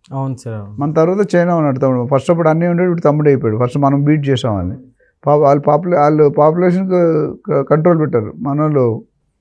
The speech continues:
Speaker 1: విపరీతంగా పెరిగిపోయింది.
Speaker 2: So, పెళ్ళి అవగానే ఇద్దరు ముగ్గురు, నార్మల్ స్టాండర్డ్.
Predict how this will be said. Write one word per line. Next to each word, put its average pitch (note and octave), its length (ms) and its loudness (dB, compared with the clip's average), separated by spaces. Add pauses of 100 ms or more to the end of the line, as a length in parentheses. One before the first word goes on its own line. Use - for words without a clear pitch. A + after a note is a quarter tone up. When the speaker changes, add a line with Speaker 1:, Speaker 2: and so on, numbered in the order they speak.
(200)
Speaker 1:
విపరీతంగా B2+ 540 -8
పెరిగిపోయింది. A2+ 600 -8 (260)
Speaker 2:
So, C#3 320 -4
పెళ్ళి D#3 340 2
అవగానే F3 520 2
ఇద్దరు E3 200 0
ముగ్గురు, E3 540 -2 (680)
నార్మల్ F#3 400 0
స్టాండర్డ్. D#3 500 -2